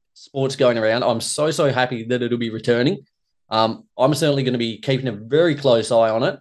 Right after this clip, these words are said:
uh, as I'm sure a lot of you guys out there will. Um,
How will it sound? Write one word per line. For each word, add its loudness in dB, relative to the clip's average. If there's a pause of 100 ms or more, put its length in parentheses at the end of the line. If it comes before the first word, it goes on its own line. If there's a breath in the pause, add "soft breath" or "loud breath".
(120)
uh, 0
as 2
I'm 0
sure 0
a 4
lot 2
of -4
you -4
guys 0
out 0
there -4
will. -2 (460 soft breath)
Um, 0